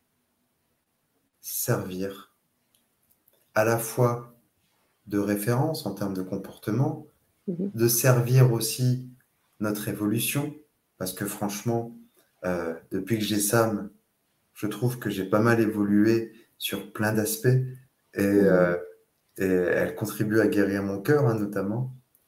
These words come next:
Speaker 2: Mhm.
Speaker 1: Et, euh, je suis
Speaker 2: Bon.
Speaker 1: beaucoup plus mobile qu'avant. C'est-à-dire qu'en fait, un chien, c'est tellement une responsabilité que du
Speaker 2: Mais oui.
Speaker 1: coup, euh,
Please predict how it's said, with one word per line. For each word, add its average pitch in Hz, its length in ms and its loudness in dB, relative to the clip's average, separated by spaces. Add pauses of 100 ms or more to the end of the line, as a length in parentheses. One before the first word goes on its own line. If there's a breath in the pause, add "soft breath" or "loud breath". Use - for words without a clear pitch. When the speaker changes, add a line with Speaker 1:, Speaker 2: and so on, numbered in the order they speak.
(260)
Speaker 2:
Mhm. 180 240 -2
Speaker 1:
Et, 95 240 2
euh, 90 500 4
je 101 140 -4
suis 101 200 -2
Speaker 2:
Bon. 92 60 4
Speaker 1:
beaucoup 87 240 2
plus 127 180 2
mobile 123 460 6
qu'avant. 117 540 2
C'est-à-dire 107 340 0
qu'en 101 260 -4
fait, 127 240 2
un 107 100 0
chien, 117 280 -2
c'est - 120 -10
tellement 107 260 2
une 120 100 6
responsabilité 101 1040 -4 (440 soft breath)
que 101 120 -2
du 98 160 0
Speaker 2:
Mais 175 80 6
oui. 214 140 12
Speaker 1:
coup, 123 180 8
euh, 98 340 0